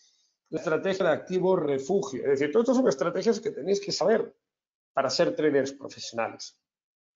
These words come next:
A mí me hace gracia muchas veces cuando alguien dice, "No, yo, yo sé operar, yo soy trader", y no entiende lo que es un, un activo refugio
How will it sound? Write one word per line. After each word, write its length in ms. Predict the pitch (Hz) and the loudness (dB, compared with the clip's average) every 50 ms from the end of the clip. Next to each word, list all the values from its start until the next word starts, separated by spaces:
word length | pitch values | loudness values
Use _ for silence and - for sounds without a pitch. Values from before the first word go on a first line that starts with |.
| _ _ _ _ _ _ _ _ _ _ _ _ - | _ _ _ _ _ _ _ _ _ _ _ _ -12
A 160 | 127 120 117 123 | -10 -8 -4 -2
mí 80 | 131 | 0
me 60 | 147 | 0
hace 140 | - - 160 | 0 0 2
gracia 220 | 151 170 165 165 170 | 2 2 2 2 2
muchas 220 | 156 151 151 151 | 2 4 4 4
veces 160 | 156 170 170 | 4 4 2
cuando 160 | 170 143 139 | 0 2 2
alguien 160 | 139 139 135 131 | 2 2 2 0
dice, 140 | 131 - | -2 2
"No, 80 | 104 107 | 4 4
yo, 360 | 196 185 190 - 185 185 - | 6 4 4 2 -2 -6 -2
yo 100 | 208 196 | -2 -2
sé 140 | 170 - 165 | 0 0 0
operar, 340 | - - 151 156 170 160 147 | 0 2 2 2 2 2 2
yo 100 | 147 143 | 2 -2
soy 360 | - - 143 147 139 135 135 | 0 0 0 0 0 -2 0
trader", 500 | - 156 175 170 151 139 135 135 135 - _ _ _ _ _ _ _ _ _ _ - - - _ _ _ - | 2 2 4 4 4 4 2 0 -4 -8 _ _ _ _ _ _ _ _ _ _ -20 -20 -20 _ _ _ -4
y 140 | 143 147 147 | -2 0 2
no 180 | 151 165 226 | 4 2 2
entiende 480 | 233 170 151 - 123 127 - 139 139 131 | 2 2 -2 -2 -2 -2 0 2 2 2
lo 120 | 131 127 | 2 0
que 120 | - 139 139 | 0 -2 -4
es 100 | - 139 | -2 0
un, 400 | 139 131 123 - - - - _ _ _ _ _ | 0 0 0 -2 -6 -12 -18 _ _ _ _ _
un 160 | - 156 156 147 | 0 2 4 4
activo 340 | 135 131 - 151 143 135 | 4 2 2 4 4 4
refugio 720 | 131 135 131 131 - 151 139 127 - 131 127 120 - - | 4 4 2 2 2 2 2 2 2 -2 -2 -2 -4 -8